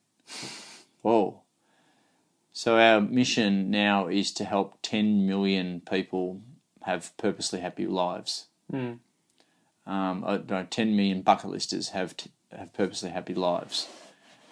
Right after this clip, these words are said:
Speaker 1: That's the shit that I get up for now. So I'll get that done first, and then I'll look at the next thing.
Speaker 2: <laughs>
Speaker 1: But I, I'd like to go into more philosophy and,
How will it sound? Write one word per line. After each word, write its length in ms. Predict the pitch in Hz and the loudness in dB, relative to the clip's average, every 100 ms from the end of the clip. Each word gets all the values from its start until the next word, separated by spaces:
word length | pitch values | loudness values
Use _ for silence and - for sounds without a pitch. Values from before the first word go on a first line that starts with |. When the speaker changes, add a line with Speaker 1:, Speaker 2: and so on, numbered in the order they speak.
| - - - _ - | -20 -20 -20 _ -2
Speaker 1:
That's 440 | 101 104 - - | 4 6 4 -2
the 100 | 101 | -2
shit 380 | 95 - 107 - | -2 2 0 0
that 80 | 92 | -4
I 100 | 95 | -2
get 140 | 95 | 0
up 180 | 90 - | -2 -2
for 180 | - 95 | -6 -6
now. 300 | 95 82 - _ _ _ _ _ - _ _ - | -8 -12 -18 _ _ _ _ _ -20 _ _ 2
So 120 | 120 | 6
I'll 120 | 139 | 8
get 220 | 139 123 | 8 6
that 200 | 107 101 - | 6 0 0
done 220 | 95 87 | -4 -4
first, 540 | - 98 156 - - - _ _ _ | -8 -4 -4 -6 -10 -16 _ _ _
and 140 | 101 98 | -2 0
then 100 | 101 | 2
I'll 140 | 92 | 2
look 180 | 95 92 | 0 -4
at 160 | 107 - | -6 -6
the 80 | 90 | -6
next 260 | 87 - | -6 -6
thing. 240 | - 120 156 | -2 0 2
Speaker 2:
<laughs> 140 | 156 - | 2 4
Speaker 1:
But 140 | 131 | 10
I, 180 | 165 160 | 10 10
I'd 160 | 147 147 | 6 8
like 240 | 135 107 | 8 8
to 100 | - | 4
go 280 | 104 107 101 | 2 6 6
into 240 | 101 95 95 | 4 0 -4
more 220 | 95 92 | -4 -4
philosophy 760 | - 98 92 - - 98 92 | -2 0 0 -2 -4 -4 -4
and, 340 | 92 92 98 | -6 -6 -6